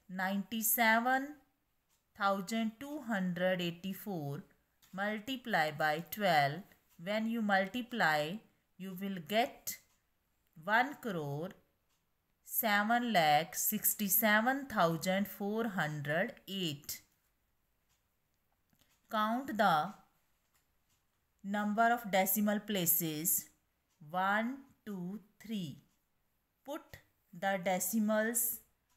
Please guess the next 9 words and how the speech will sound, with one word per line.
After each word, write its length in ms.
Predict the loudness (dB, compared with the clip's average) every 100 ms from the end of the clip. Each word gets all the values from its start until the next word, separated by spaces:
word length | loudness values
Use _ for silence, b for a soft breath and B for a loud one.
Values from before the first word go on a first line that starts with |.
| _ -4
after 680 | 0 0 -4 -4 0 0 -2 -10 _ _ _
three 240 | -12 -10 -10 -10
places 640 | -6 -4 -2 -2 -2 -2
from 380 | -4 -4 -4 -4
the 180 | -2 -2 -4 -16 _ _ -4
right, 460 | 2 2 0 -8 -18 _ _ _ -12
one, 420 | -6 -2 -2 -4 -4
two, 260 | -8 -8 -12 _ -16
three. 260 | -12 -10